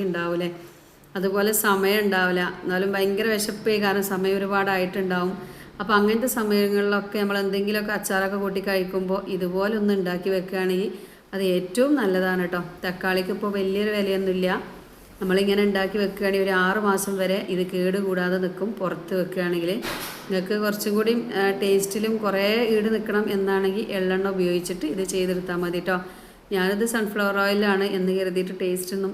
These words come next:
ഒട്ടും കുറവില്ല, നല്ല ടേസ്റ്റ് ഉണ്ടായിരുന്നു കേട്ടോ. കാണാൻ, കാണാൻ നല്ല ഭംഗിയുണ്ടല്ലേ,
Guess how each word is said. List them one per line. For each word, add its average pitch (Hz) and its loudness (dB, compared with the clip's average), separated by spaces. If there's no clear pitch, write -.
ഒട്ടും 277 -4
കുറവില്ല, 190 2
നല്ല 196 -4
ടേസ്റ്റ് 196 -2
ഉണ്ടായിരുന്നു 180 0
കേട്ടോ. 180 -6
കാണാൻ, 170 -4
കാണാൻ 180 2
നല്ല 190 2
ഭംഗിയുണ്ടല്ലേ, 185 2